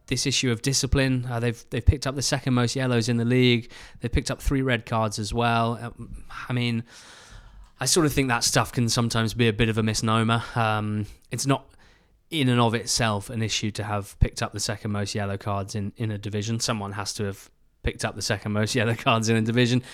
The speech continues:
The three reds, well, Wyke's straight red, was it last week or the week before? It's not, it's not indiscipline that, I don't think. It's just, you know, it's a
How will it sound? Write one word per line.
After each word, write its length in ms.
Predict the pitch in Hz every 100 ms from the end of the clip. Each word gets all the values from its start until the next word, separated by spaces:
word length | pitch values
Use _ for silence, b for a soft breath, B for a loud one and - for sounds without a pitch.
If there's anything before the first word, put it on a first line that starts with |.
| B B
The 80 | 123
three 320 | - 143 135
reds, 440 | 131 131 127 -
well, 220 | 135 127 -
Wyke's 800 | 135 123 127 135 135 123 - - -
straight 400 | - - 123 107
red, 400 | 110 107 104 - b b b b
was 120 | 113 117
it 100 | 110
last 360 | 110 110 -
week 260 | 113 123 120
or 60 |
the 60 | 107
week 160 | 117 -
before? 500 | - 120 117 117 120 B B B
It's 120 | -
not, 200 | 208 - _ _ _ -
it's 120 | 160
not 180 | 185 -
indiscipline 760 | 110 110 110 - - - 92
that, 180 | 92 87
I 60 | 101
don't 240 | 104 101
think. 320 | - 104 104
It's 80 | 113
just, 160 | 127 - -
you 160 | 151 101
know, 60 |
it's 100 |
a 60 | 95